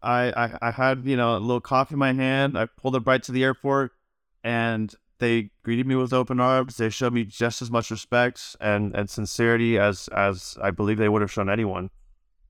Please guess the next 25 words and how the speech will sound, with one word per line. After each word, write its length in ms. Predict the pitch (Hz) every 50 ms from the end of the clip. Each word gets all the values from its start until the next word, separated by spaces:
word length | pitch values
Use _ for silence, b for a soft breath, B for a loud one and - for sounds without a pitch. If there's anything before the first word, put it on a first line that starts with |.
| _ -
Um, 420 | 95 95 95 92 92 90 92 87 -
so, 280 | - - - 117 107 95
so 160 | - - 120
even 300 | 117 135 156 170 139 117
then, 300 | 120 131 143 135 113 98
like, 180 | 92 95 101 117
even 220 | 123 135 151 143
as 120 | 139 131 127
I 60 | 117
was 100 | 113 104
driving, 440 | 98 107 110 135 151 113 104 98 98
I 40 |
had 200 | 98 104 104 95
those 160 | 104 101 92 -
fears. 360 | - 104 101 98 98 90 92
I'm 140 | 101 95 92
like, 240 | 90 92 92 -
"Man, 240 | 113 117 117 117 107
they're 80 | 110 110
gonna, 300 | 117 117 104 98 82 - -
they're 120 | 123 123
gonna 160 | 123 110 104
laugh 260 | 107 117 104 - -
me 140 | 117 113 120
out. 340 | 127 131 131 131 131 113